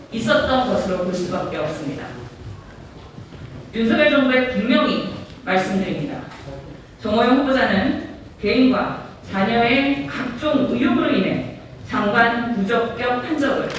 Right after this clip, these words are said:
받은 것, 그것뿐입니다. 정호영 후보자 본인이 스스로를 윤석열의 공정과 상식의 임선이라고 자칭했었던 것만큼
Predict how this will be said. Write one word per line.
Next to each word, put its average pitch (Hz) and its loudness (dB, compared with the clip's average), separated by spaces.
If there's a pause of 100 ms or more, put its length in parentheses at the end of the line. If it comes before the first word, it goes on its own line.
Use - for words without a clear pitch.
(360)
받은 226 0
것, - 0 (520)
그것뿐입니다. 233 2 (880)
정호영 220 4
후보자 233 2
본인이 269 0
스스로를 - -2 (600)
윤석열의 269 4
공정과 240 2
상식의 262 0
임선이라고 196 0 (360)
자칭했었던 - -2
것만큼 185 0